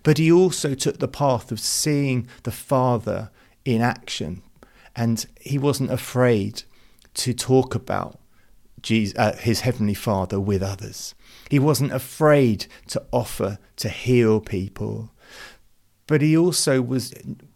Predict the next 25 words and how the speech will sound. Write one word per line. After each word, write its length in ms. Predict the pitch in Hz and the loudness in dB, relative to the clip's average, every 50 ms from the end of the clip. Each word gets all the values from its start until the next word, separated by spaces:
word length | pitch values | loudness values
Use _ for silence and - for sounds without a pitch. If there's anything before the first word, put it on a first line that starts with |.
| - - | -8 -4
was 240 | 131 135 127 - - - | -2 -2 -2 -2 -4 -6
silent 1120 | - - - - - - 165 156 170 170 170 147 110 87 85 92 - - - - - - _ _ _ _ _ _ _ _ _ _ _ _ _ _ _ - | -4 -2 0 0 2 2 2 2 2 2 2 2 2 0 -2 -4 -6 -8 -8 -10 -12 -12 _ _ _ _ _ _ _ _ _ _ _ _ _ _ _ -2
when 160 | 120 117 117 | 0 0 2
he 160 | 107 113 117 | 2 2 2
was 180 | 110 117 110 - | 2 2 0 -2
challenged, 960 | - - - - - 123 120 117 104 95 82 80 - - - - - - - _ _ _ _ _ _ _ _ _ _ _ _ _ _ _ _ _ _ _ - - - - _ - | -6 -12 -10 -4 -2 0 0 0 0 -2 -4 -6 -8 -10 -12 -12 -14 -14 -18 _ _ _ _ _ _ _ _ _ _ _ _ _ _ _ _ _ _ _ -20 -20 -20 -16 _ -2
when 140 | 127 127 | 0 2
he 100 | 127 143 | 4 4
was 160 | 143 135 123 135 | 4 4 2 2
against 580 | 131 123 139 135 135 - - - - - - | 2 2 2 2 0 -2 -6 -8 -8 -6 -2
people 540 | - 139 143 139 139 - 123 117 113 104 - - - _ _ - | 2 2 2 2 2 4 4 4 4 2 -2 -10 -20 _ _ -2
who 220 | 123 123 120 113 | 2 2 4 4
were 240 | 113 110 110 107 110 - - _ _ - - - | 4 4 4 4 0 -4 -16 _ _ -20 -14 -8
set 460 | - - - - 165 147 123 - - | -4 0 2 2 2 2 0 0 0
out 280 | 147 131 120 85 - - | 0 0 0 0 -2 -4
to 120 | - 104 | -8 -8
pull 280 | - - - - 135 131 | -8 -6 -2 0 0 2
him 180 | 123 120 120 113 | 2 0 0 0
down, 400 | 120 120 120 110 92 87 85 - | 0 0 0 0 -2 -4 -6 -6
to 120 | - 117 | -4 -2
send 420 | - - - 135 127 131 127 123 | 0 2 2 2 2 0 0 -2
him 120 | 117 113 110 | -2 -4 -2
to 100 | - 120 | -2 -2
the 100 | 107 110 | -2 -2
cross. 540 | 107 - 123 120 110 - - - - - | -2 0 0 0 0 -2 -6 -12 -14 -14